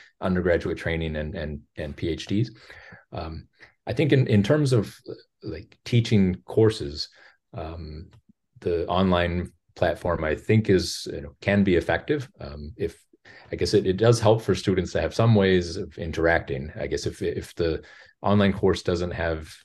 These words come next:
ways for the students to interact either with one another or with, like, the, the professor, it's kind of hard to see how this is any better than just watching some You-, YouTube videos, uh, to learn. But, uh,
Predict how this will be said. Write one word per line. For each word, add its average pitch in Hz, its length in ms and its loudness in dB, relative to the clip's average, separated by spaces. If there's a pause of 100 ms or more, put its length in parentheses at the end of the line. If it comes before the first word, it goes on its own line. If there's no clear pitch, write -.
(120)
ways 82 320 -4
for - 120 -12
the 78 80 -6
students - 380 -4
to 85 100 -6
interact 82 440 -2
either 78 180 -4
with 76 160 -6
one 95 120 2
another 90 400 4
or 80 340 4
with, 76 280 -4
like, 76 260 -8
the, 78 240 -8
the 73 140 -10
professor, 87 540 -2 (360)
it's - 360 -6 (120)
kind 65 120 -10
of - 60 -12
hard 113 180 6
to 92 60 6
see 92 220 0
how 87 140 0
this 82 180 -2
is 87 80 -4
any 80 160 -2
better 80 280 0
than 76 160 -2
just 73 200 -6
watching 76 360 -4
some 76 440 -8
You-, 85 220 -6
YouTube 101 420 2
videos, 73 560 -4
uh, 76 160 -10
to 82 160 -6
learn. 71 320 -6
But, - 240 -6
uh, 76 180 -2